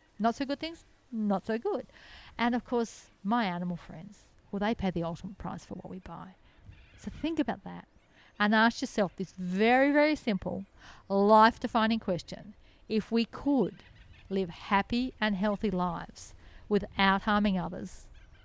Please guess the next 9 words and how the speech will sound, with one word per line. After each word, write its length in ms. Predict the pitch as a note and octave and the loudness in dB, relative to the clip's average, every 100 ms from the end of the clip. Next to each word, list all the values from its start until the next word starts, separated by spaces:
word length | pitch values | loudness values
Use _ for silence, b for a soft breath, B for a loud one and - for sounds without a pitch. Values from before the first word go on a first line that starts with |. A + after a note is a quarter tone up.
| _ | _
why 140 | A3 | 6
wouldn't 260 | A3 F#3+ F3+ | 6 4 -4
we? 200 | E3+ F#3 - b b | -10 -14 -20 b b
What 160 | G#3+ G#3+ | -4 -2
compelling 800 | G#3+ G#3 - - B3 C#4+ D4+ C#4+ | 0 -2 -2 -6 -2 -2 -2 0
reason 280 | B3+ A#3+ A#3 | -2 0 -2
do 120 | A#3 | -2
we 100 | A#3 | -4
have 380 | G3 G#3 F#3 | -4 -6 -6